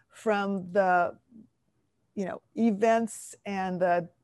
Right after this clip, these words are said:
disappointments and whatever's happening in the outer world. You can control your inner world, and that is learning to listen to your inner voice and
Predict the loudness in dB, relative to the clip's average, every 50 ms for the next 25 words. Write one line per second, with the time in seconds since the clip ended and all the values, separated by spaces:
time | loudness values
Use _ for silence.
0 | _ 0 0 0 0 -2 -6 -6 -6 -8 -6 -6 -6 -8 -8 -6 -6 -6 -4 -2
1 | -2 -2 -2 -2 -4 -4 -4 -4 -4 -4 -6 -6 -4 -4 -4 -4 -4 -4 -4 -4
2 | -2 -2 -2 -4 -4 -6 -6 -6 -6 -6 -6 -8 -10 -8 -6 -6 -6 -6 -4 -6
3 | -6 -4 -2 -2 0 0 0 -2 -4 -8 _ _ _ _ -4 -4 -4 -2 -2 -4
4 | -4 -4 -4 -4 -2 -2 0 0 -2 -4 -4 -6 -6 -6 -4 0 0 0 0 0
5 | 0 -2 0 -2 -2 -4 -6 -8 -6 -6 -6 -6 -8 -8 -6 -6 -2 -2 -2 -4
6 | -4 -10 -10 -6 -6 -4 -4 -2 -2 -2 -4 -4 -6 -6 -6 -6 -4 -2 -2 -2
7 | -2 -4 -6 -10 -12 -12 -10 -10 -10